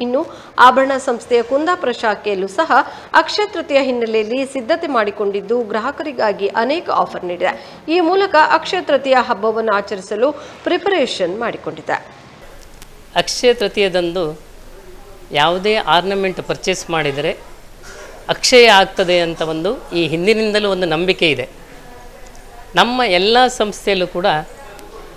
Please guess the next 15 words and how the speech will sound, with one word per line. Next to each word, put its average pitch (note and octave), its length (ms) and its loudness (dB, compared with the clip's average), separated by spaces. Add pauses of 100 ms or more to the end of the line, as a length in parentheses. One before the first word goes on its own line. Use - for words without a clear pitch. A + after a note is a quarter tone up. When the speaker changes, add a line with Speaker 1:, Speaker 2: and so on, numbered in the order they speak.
(160)
Speaker 2:
ಅಕ್ಷಯ A3 360 6
ತೃತೀಯಗೆ G3 400 0
ವೋಚರನ್ನು G3+ 880 4 (500)
ಕೊಡ್ತಾ F3+ 260 2
ಇದ್ದೇವೆ. D#3 380 2 (560)
ಯಾವುದೇ A3 520 8
ಗ್ರಾಹಕರು G#3 540 4
ವೋಚರ್ A3+ 400 6
ಪರ್ಚೇಸ್ F#3+ 460 0
ಮಾಡಿದರೆ, E3+ 460 2 (200)
ಅಕ್ಷಯ - 340 0
ತೃತೀಯ F#3+ 320 0
ವೋಚರ್ F#3+ 460 2
ಪರ್ಚೇಸ್ - 420 -2
ಮಾಡಿದರೆ, D3 420 -2